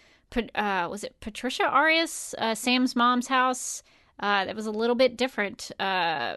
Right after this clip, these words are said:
Jean was with Kara in that original timeline, but it was, now it was Mon-El and Kara, uh, dealt with that. Uh, so I thought that that was interesting, the different,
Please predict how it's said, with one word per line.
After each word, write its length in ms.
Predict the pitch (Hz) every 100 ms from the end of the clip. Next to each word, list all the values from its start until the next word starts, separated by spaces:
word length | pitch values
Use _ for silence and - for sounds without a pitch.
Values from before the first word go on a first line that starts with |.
| -
Jean 540 | 190 165 226 285 277
was 180 | 226 202
with 280 | 202 208 -
Kara 580 | - 196 160 165 165 - - _ _ _ -
in 180 | 220
that 260 | 196 170 - -
original 440 | 196 233 233 190
timeline, 500 | 190 196 185 190 196
but 100 | 190
it 60 | -
was, 260 | 175 175 - _ _ _ _
now 560 | 190 196 220 220 240 214
it 120 | 160
was 160 | 196 190
Mon-El 520 | 208 202 202 202 170
and 140 | 175
Kara, 420 | 175 170 - 127 -
uh, 280 | - 170 - - - 180
dealt 240 | 202 -
with 120 | 190
that. 240 | - - - _ _ _ _ -
Uh, 200 | 175 -
so 160 | -
I 40 | 220
thought 180 | 262
that 140 | 247 185
that 140 | 196
was 120 | 156
interesting, 540 | 180 208 202 - 190 175
the 80 | 180
different, 640 | 196 - 185 160 - -